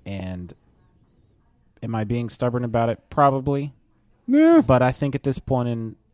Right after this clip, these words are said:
Speaker 1: life, I'm, uh, entitled to be, uh, st-, stubborn about it and closed-minded about it.
Speaker 2: Okay.
Speaker 1: Um, and I, I just choose to do that with, with the new D C books. You know, it's, I,
Speaker 2: And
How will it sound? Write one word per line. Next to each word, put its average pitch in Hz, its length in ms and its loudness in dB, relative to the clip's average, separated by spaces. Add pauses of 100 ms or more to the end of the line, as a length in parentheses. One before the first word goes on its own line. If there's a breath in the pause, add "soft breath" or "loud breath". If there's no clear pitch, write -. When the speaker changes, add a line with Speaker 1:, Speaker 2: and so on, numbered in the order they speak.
Speaker 1:
life, 107 300 -4
I'm, 104 340 -8 (760)
uh, 95 220 -12 (120)
entitled 104 580 -6
to 113 80 -6
be, 107 300 -6 (720)
uh, - 160 -16 (220)
st-, - 380 -18 (140)
stubborn 104 440 -6
about 101 280 -2
it 101 140 -6
and 104 140 -10
closed-minded 101 640 -4
about 101 260 -2
it. 104 140 -6 (240)
Speaker 2:
Okay. 202 240 2 (500)
Speaker 1:
Um, 98 540 -8
and 123 160 -6
I, 120 160 -6 (200)
I 120 120 -8
just 113 200 -8
choose 113 320 -4
to 110 120 -8
do 104 160 -4
that 98 260 -4 (220)
with, 104 180 -6 (180)
with 107 180 -10
the 101 60 -12
new 101 180 -6
D 95 180 -6
C - 180 -10
books. 92 500 -10
You 113 120 -12
know, 110 160 -6
it's, - 260 -14 (580)
I, 131 120 0
Speaker 2:
And 131 80 0